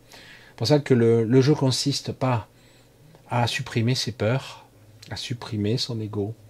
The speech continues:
supprimer son angoisse, son stress. Parce que si vous êtes des gens connectés et que vous êtes ici dans cette trois D de merde, eh ben, vous y serez confrontés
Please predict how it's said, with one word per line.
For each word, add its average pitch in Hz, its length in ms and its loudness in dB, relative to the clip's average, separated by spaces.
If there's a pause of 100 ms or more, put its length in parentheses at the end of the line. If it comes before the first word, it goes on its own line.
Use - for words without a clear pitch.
(120)
supprimer 101 480 -6
son 110 220 -6
angoisse, 90 500 -8
son - 260 -8
stress. - 640 -10 (1000)
Parce - 220 -4
que 139 260 0
si - 260 -4
vous 143 220 -2
êtes 131 180 -2
des 117 160 -6
gens 110 180 -4
connectés 113 640 -4 (280)
et 120 80 -6
que - 120 -6
vous 117 240 -2
êtes 151 160 -4
ici 143 360 -4
dans 113 180 -8
cette - 240 -10
trois 104 220 -8
D 98 220 -6
de 87 100 -8
merde, 107 400 -4 (2000)
eh 139 120 2
ben, 147 240 2
vous 127 220 -2
y - 20 -4
serez 107 300 -4
confrontés 98 680 -4